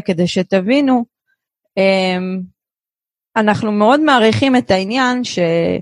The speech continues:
שרוצים להשקיע בנדל"ן. באמת, זה כאילו הבנתם את העיקרון של אתם צריכים לדאוג לעתיד שלכם והכל, אבל, אה, אתם צריכים להבין ש-, אה, צריך, אה, תוכנית. תמיד, אה, צריך לעבוד עם איזשהו יעד מסודר,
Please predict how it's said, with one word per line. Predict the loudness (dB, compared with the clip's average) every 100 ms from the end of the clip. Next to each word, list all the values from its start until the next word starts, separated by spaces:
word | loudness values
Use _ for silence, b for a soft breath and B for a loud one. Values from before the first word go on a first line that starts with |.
| -8 _ _ _
שרוצים | -2 0 2 0 -2 0
להשקיע | 0 0 -2 0
בנדל"ן. | 0 -2 -4 -4 -6 -8 -16 _ -8
באמת, | -4 -2 -2
זה | -4 -6
כאילו | -4 -2
הבנתם | 0 2 0 0 2
את | 2 2
העיקרון | 0 2 2 4 2
של | 0 2 2 2 -2
אתם | -4 -4 -4
צריכים | -6 -4 -4
לדאוג | -4 -2 -2 0
לעתיד | 0 0 -6 -4
שלכם | -4 -4 -4 -4
והכל, | -6 -4 -4 -4 -8 _ _ _ _ _
אבל, | -2 -2 0 2 2 2
אה, | 4 4 2 0
אתם | -2 -4
צריכים | -6 -4 0
להבין | 0 0 -2 -4
ש-, | -2 0 0 0 -4 _ _ -20 -4 -2
אה, | 0
צריך, | -2 -2 0
אה, | 0
תוכנית. | 0 -2 0 -2 -2 -4 _ _ _ -6
תמיד, | -2 -2 2
אה, | 2 2
צריך | -2 -4 0
לעבוד | 0 2 0 0
עם | -2
איזשהו | -2 -2 -4 -2
יעד | 0 0 0
מסודר, | -2 -4 -4 0 0